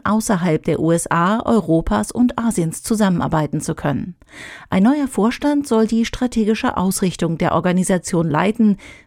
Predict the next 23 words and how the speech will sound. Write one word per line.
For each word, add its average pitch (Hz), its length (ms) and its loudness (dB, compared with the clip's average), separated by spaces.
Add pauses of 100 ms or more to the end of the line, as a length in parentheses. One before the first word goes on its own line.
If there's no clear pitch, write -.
Mehr 226 220 2
Transparenz 214 760 2
und 233 240 0
mehr 196 220 2
globale 175 480 0
Zusammenarbeit 165 920 0
sollen 202 300 2
dabei 170 340 0
im 220 220 4
Mittelpunkt - 480 -4
stehen. - 360 -8 (1000)
Carsharing, 226 800 4
freies 240 500 0
W 202 180 4
lan 214 240 4
im 175 140 2
Ö - 80 0
P 180 140 0
N 175 100 0
V, 214 500 0
Mikrodepots 190 840 2
im 180 100 0
Lieferverkehr, 226 720 2